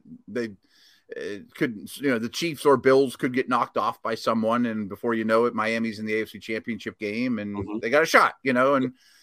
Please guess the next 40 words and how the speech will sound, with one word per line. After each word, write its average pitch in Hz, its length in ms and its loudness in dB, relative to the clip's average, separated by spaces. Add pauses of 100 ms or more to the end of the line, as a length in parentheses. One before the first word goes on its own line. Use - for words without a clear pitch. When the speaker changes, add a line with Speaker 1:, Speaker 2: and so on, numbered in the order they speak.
(160)
Speaker 1:
it's 151 200 -2
been 220 160 6
a - 20 4
successful 240 480 0
year. 233 240 2 (920)
Speaker 2:
Absolutely. 131 680 6
Uh, 117 180 6
Kadarius 156 460 8
Toney, 175 520 6 (260)
uh, 123 40 0
Andy 160 300 6
Reid 151 380 8
is 113 80 -4
talking 165 340 4
about 143 220 8
how, 143 280 10
yeah, 220 240 4
he 208 120 6
looks, 220 260 4
he's 202 200 -6
picked 226 220 2
up 202 180 6
things 190 200 6
pretty 180 220 4
quickly, 190 400 2
but 165 240 4 (240)
there's 143 180 6
one 175 200 8
football 165 460 6
and 139 80 6
a 139 40 6
lot 151 200 6
of 123 60 0
guys 139 240 4
to - 80 -10
get 135 200 4
it. 131 140 0
So, 117 380 4 (380)
uh, 117 240 2
either 139 480 4